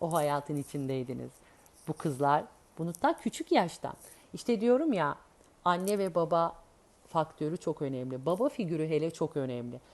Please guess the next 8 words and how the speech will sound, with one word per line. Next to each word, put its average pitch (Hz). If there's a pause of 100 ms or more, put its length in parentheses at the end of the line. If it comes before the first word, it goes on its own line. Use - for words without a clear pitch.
(280)
Şimdi 247 (300)
çocuklara 175 (180)
hep -
böyle 165
isyankar, 151
özellikle 139
kız -
çocuklarına. 120